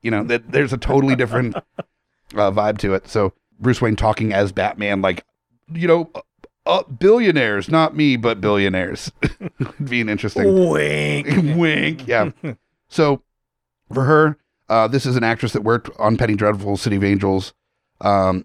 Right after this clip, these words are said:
Speaker 1: and, uh, Game of Thrones as well, and she's absolutely one of the most stunning women, um, to ever exist on the earth, uh, Natalie Dormer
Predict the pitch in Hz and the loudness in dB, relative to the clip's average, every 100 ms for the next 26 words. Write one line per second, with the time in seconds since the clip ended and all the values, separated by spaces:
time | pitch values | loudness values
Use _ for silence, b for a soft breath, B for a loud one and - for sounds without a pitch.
0 | - 101 98 95 95 90 92 90 120 107 | -6 -2 0 0 0 2 2 2 0 0
1 | - 107 101 95 98 98 92 - 104 90 | 0 0 0 0 0 2 -2 -6 -8 -10
2 | - 117 - 107 107 98 92 95 - 117 | -8 -8 -8 -12 -12 -10 -10 -12 -6 -2
3 | 120 107 95 - 101 92 98 92 90 - | 0 0 -2 -2 -2 0 0 0 -2 -4
4 | 95 98 90 87 85 _ - - 110 98 | 0 2 2 0 -4 _ -8 -2 0 2
5 | 98 87 95 - - 90 90 95 92 - | 0 0 -2 -2 -2 -2 -2 -2 -2 -4
6 | _ _ - 98 92 104 104 98 87 98 | _ _ -8 -4 -2 -2 -2 -2 0 0
7 | 87 76 | 0 -4